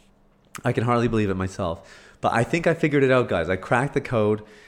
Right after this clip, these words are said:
I know, uh, you know, you thought it was chocolate. You thought maybe it was, um, sex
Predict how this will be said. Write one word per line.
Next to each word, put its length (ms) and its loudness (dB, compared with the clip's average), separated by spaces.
I 140 -2
know, 420 4
uh, 220 -4
you 120 -6
know, 120 -2
you 160 -6
thought 300 0
it 20 2
was 160 -2
chocolate. 600 -2
You 100 -8
thought 340 -2
maybe 320 0
it 140 -2
was, 520 -2
um, 320 -4
sex 540 0